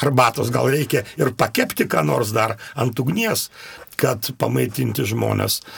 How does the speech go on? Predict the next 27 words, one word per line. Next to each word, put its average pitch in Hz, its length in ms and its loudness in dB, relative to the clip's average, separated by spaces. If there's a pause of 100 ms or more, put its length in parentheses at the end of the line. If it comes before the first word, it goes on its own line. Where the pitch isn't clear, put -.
(300)
Taigi 127 320 0
tai 131 200 2 (360)
vėlgi 156 320 0
ta 139 160 2
logika 143 400 0
tokia 123 320 0
sunki. 127 540 0 (840)
Ar 131 160 4
apsimoka? - 720 -2 (680)
Na, 139 160 2
jeigu, 151 180 0
sakykime, 127 540 0
dėl 123 240 2
vienos 127 460 2 (420)
leistis, 120 720 0 (580)
galvojant, 117 540 0
kad 110 200 -2
kitos 120 380 0
gal 123 220 2
bus 110 180 -4
saugios, 120 480 0 (260)
gal 123 300 0
dar 113 160 0
ta 117 180 0
rizika 110 400 -2
kažkiek, - 480 -2 (720)
na, 113 300 0